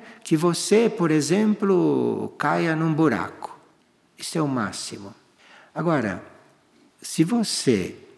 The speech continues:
assume esse trabalho, se você assume esse trabalho como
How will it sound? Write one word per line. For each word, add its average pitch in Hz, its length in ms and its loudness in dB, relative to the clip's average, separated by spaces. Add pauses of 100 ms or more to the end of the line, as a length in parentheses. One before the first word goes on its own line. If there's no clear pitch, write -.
(120)
assume 185 800 4
esse 110 280 -4
trabalho, 101 720 -4 (320)
se - 160 -10
você 151 300 0
assume 214 640 6
esse 185 220 2
trabalho 113 640 -4 (100)
como 135 640 4